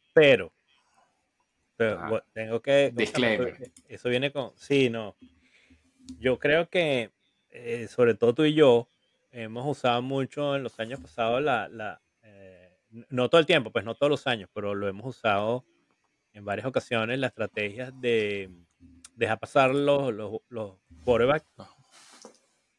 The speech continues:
Speaker 1: para agarrar un quarterback, eh, en las rondas posteriores, pues. Y,
Speaker 2: Correcto.
Speaker 1: y, y esa, esa ha sido tradicionalmente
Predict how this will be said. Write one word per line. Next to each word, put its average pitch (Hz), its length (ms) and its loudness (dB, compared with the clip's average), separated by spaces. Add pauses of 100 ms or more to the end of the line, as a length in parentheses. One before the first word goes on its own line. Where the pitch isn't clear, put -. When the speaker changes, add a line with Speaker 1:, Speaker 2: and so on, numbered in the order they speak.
(120)
Speaker 1:
para 110 360 2
agarrar 101 520 -6
un 110 120 -16
quarterback, 117 640 0 (200)
eh, 98 500 -16
en 95 80 -18
las 92 100 -14
rondas 107 600 -4 (680)
posteriores, 110 520 4
pues. - 120 -20 (480)
Y, 117 120 -8
Speaker 2:
Correcto. 110 420 -2 (320)
Speaker 1:
y, 117 560 -4
y 127 120 -2
esa, 143 400 0
esa 123 240 2
ha - 20 0
sido 156 320 2
tradicionalmente 131 1200 2